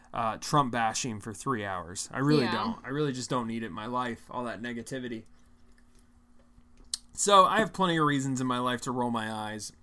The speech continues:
Speaker 1: I really don't need to watch that
Speaker 2: Yeah.
Speaker 1: tonight to have another one. So, I'm not. Um, we're gonna be watching clips, though, so we'll know, like, what went down tonight.
Speaker 2: Mm-hmm.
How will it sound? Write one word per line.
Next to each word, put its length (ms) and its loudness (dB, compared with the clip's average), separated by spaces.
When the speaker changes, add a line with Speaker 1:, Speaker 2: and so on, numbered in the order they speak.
Speaker 1:
I 60 -6
really 300 0
don't 180 -2
need 240 -2
to 120 -4
watch 300 -2
that 340 -6
Speaker 2:
Yeah. 220 -2
Speaker 1:
tonight 300 -4
to 140 -4
have 180 -4
another 220 -10
one. 160 -8
So, 120 2
I'm 80 6
not. 280 6
Um, 360 4
we're 120 2
gonna 160 2
be 80 0
watching 360 4
clips, 480 0
though, 220 -4
so 180 -2
we'll 140 0
know, 480 4
like, 240 0
what 400 0
went 360 -6
down 440 -2
tonight. 520 -4
Speaker 2:
Mm-hmm. 320 0